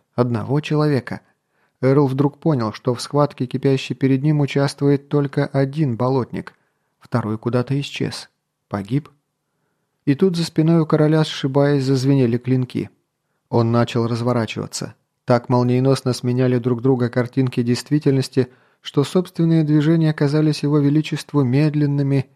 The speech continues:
и неуклюжими. Мимо лица со свистом пролетела багровая маска.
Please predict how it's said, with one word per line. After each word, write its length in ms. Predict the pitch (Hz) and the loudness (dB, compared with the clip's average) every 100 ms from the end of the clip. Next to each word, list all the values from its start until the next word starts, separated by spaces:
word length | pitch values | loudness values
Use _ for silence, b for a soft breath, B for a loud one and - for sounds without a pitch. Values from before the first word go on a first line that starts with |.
| - | -2
и 100 | 135 | 0
неуклюжими. 800 | 131 135 127 147 131 104 98 - _ _ _ _ _ _ - | 2 2 2 0 0 -2 -10 -16 _ _ _ _ _ _ -4
Мимо 240 | 120 113 | 0 2
лица 360 | 113 113 - 127 | 0 0 2 2
со 160 | - 117 | 2 -4
свистом 500 | - 127 131 123 113 | -2 -4 -2 -4 -4
пролетела 480 | - 117 113 123 120 | -2 -2 0 -2 0
багровая 480 | 117 117 120 120 | -2 -2 -2 -2
маска. 460 | 120 117 104 - | -2 -4 -8 -12